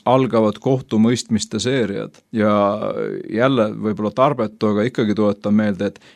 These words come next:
Jeesus algatab need. Tema ei ole mitte lihtsalt passiivne pealtvaataja, et oi-oi, kuidas maailm on hukka läinud ja antikristus laamendab,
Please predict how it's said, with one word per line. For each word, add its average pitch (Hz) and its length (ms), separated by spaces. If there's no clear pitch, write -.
Jeesus 113 840
algatab 107 680
need. 101 380
Tema 127 320
ei 113 60
ole 123 180
mitte 113 300
lihtsalt 113 360
passiivne 107 520
pealtvaataja, 104 960
et - 160
oi-oi, 110 460
kuidas 104 320
maailm 110 360
on 98 140
hukka 123 380
läinud 104 400
ja 104 220
antikristus 107 720
laamendab, 120 560